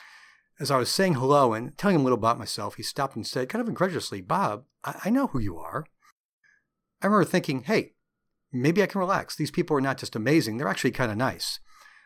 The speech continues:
I felt so lucky to be considered a peer. To think I'd ever lead this group, well,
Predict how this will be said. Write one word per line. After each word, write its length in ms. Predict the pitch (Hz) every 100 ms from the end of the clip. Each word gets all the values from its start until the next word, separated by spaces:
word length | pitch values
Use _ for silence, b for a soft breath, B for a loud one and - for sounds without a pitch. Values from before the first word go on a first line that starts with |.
| B
I 80 | 127
felt 240 | - 135
so 180 | - 175
lucky 260 | 135 151 -
to 80 | 117
be 60 |
considered 380 | 113 104 127 104
a 60 | 95
peer. 320 | - 104 92
To 100 | 98
think 300 | - 151 147
I'd 300 | 117 110 113 _
ever 220 | 147 143
lead 320 | 107 123 220
this 180 | 127 101
group, 300 | - 101 92
well, 300 | - 120 -